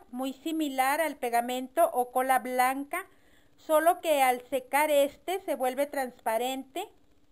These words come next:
y aporta bastante brillo y dureza a nuestros trabajos. Lo encuentran en tienda-, tiendas de pintura o en ferretería. Les invito a mi grupo de Facebook, Corazón Artesano,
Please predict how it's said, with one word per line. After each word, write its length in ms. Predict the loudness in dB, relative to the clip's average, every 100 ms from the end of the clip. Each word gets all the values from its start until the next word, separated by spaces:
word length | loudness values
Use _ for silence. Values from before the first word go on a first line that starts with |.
| _ _ _ _ _ _ _
y 120 | 2
aporta 500 | 2 4 2 2 4
bastante 520 | 4 2 0 -2 0 -2
brillo 600 | 0 -2 -2 0 0 0
y 160 | -6
dureza 540 | -6 -2 2 2 0 -4
a 20 |
nuestros 400 | -4 -6 -8 -6
trabajos. 760 | 0 2 4 2 -2 -14 -14 -20 _ _ _
Lo 120 | -8
encuentran 540 | -6 -4 -4 0 -2 0
en 140 | -4
tienda-, 480 | -4 -4 -4 -4 -6 -12 -6
tiendas 380 | -6 -2 -4
de 100 | -4
pintura 640 | -6 -8 -10 -8 -2 2 2
o 120 | 2
en 100 | -2
ferretería. 880 | -2 -2 -2 -2 -4 -4 -6 -6 -8 _ _ _ _ _ _ _ _ _ _ _ _ _ -6
Les 200 | -6 -4
invito 460 | -6 -6 -4 0
a 200 | 2 2
mi 140 | -4 -8
grupo 280 | -8 -4
de 140 | -2 -2
Facebook, 680 | -2 -4 -4 -8 -4 -4 -2
Corazón 480 | 0 0 0 -6 -6
Artesano, 840 | -6 -8 -8 -4 -2 -2 -4 -6